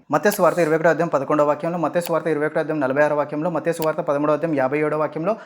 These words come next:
మార్కు సువార్త ఆరో అధ్యాయం నాలుగో వాక్యంలో, మార్కు సువార్త ఆరో అధ్యాయం పదిహేనవ వాక్యంలో, లూకా సువార్త ఇరవై నాలుగు పంతొమ్మిదో వాక్యంలో, లూకా సువార్త ఏడో అధ్యాయం ముప్పై తొమ్మిదో వాక్యంలో, యోహాను సువార్త నాలుగో అధ్యాయం పంతొమ్మిదో వాక్యంలో, యోహాను సువార్త ఏడో అధ్యాయం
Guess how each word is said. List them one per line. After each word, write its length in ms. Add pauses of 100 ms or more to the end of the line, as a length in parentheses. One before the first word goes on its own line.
(140)
మార్కు 280
సువార్త 280
ఆరో 240
అధ్యాయం 240
నాలుగో 240
వాక్యంలో, 360
మార్కు 280
సువార్త 280
ఆరో 180
అధ్యాయం 200
పదిహేనవ 360
వాక్యంలో, 380 (280)
లూకా 220
సువార్త 260
ఇరవై 260
నాలుగు 240
పంతొమ్మిదో 400
వాక్యంలో, 340
లూకా 220
సువార్త 280
ఏడో 240
అధ్యాయం 220
ముప్పై 180
తొమ్మిదో 260
వాక్యంలో, 360 (280)
యోహాను 320
సువార్త 300
నాలుగో 320
అధ్యాయం 280
పంతొమ్మిదో 380
వాక్యంలో, 340
యోహాను 380
సువార్త 220
ఏడో 240
అధ్యాయం 280